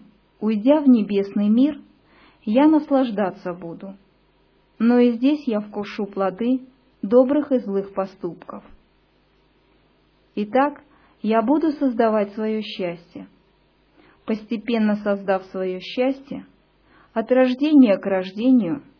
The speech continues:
так до конца себе обеспечу счастливую долю. За тут совершённые злые дела бесконечное горе мне будет. Ведь стать человеком и то великое горе,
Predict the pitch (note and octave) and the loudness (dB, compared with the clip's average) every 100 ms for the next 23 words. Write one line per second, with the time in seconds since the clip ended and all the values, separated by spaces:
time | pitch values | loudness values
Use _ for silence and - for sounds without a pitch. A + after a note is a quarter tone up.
0 | _ _ _ _ _ _ _ B3+ C#4+ C4+ | _ _ _ _ _ _ _ 2 4 4
1 | D4 C4+ C4 - G#3+ G3+ - F#3+ G3 B3+ | 2 4 4 4 -2 -4 -6 -8 -4 -4
2 | D4 G3+ F3+ F#3+ - - G#3 - A3+ - | -4 -8 -8 -10 -10 -8 -8 -8 -12 -10
3 | A3 - F#3+ F#3 F#3 F#3+ F#3+ F#3+ F3+ G3 | -10 -10 -8 -8 -6 -8 -6 -6 -6 -8
4 | G3 _ _ _ _ _ _ _ _ _ | -14 _ _ _ _ _ _ _ _ _
5 | _ _ _ _ _ _ _ _ _ _ | _ _ _ _ _ _ _ _ _ _
6 | _ _ _ A3 G#3 B3+ E4+ F4 - C#4 | _ _ _ -2 2 2 2 -2 0 2
7 | B3+ B3+ - C#4 C4+ A#3+ G3+ G3 A3+ A#3 | 2 0 2 8 8 8 2 -4 -4 -2
8 | G#3+ G3 - G#3 A#3+ C#4 C#4+ - _ _ | -2 -2 -2 -2 0 0 -2 -6 _ _
9 | - F#3+ A3+ - B3+ C#4 D4+ - C#4 C#4 | -10 -4 -4 0 2 2 0 2 4 6
10 | A#3+ G#3 G#3 A3 A3+ A3+ F#3+ F3+ E3 E3 | 4 0 0 0 0 -2 -4 -8 -8 -12
11 | - _ _ _ _ _ _ _ _ _ | -16 _ _ _ _ _ _ _ _ _
12 | - B3 B3+ - D4 C#4+ D4 B3+ A3 G#3+ | -2 0 0 0 2 2 0 -2 0 0
13 | A#3 D4+ C4 G3 - A3 G#3+ C4+ D4+ C4 | 0 -2 -2 -4 -6 -8 -2 2 2 2
14 | G#3+ G3+ G3+ A3 A3+ G#3+ B3+ A#3 E3+ - | 0 -2 -4 -4 -2 0 0 0 0 -8